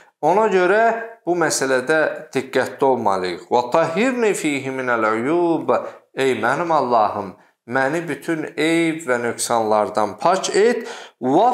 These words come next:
vamtahin qəlbi fihi bi taqval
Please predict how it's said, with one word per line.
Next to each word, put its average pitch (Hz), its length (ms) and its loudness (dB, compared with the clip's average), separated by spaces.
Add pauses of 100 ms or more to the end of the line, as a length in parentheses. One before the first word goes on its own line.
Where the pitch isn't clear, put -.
(340)
vamtahin 208 1080 2
qəlbi 254 580 0
fihi 208 500 0
bi 170 140 0
taqval 160 520 0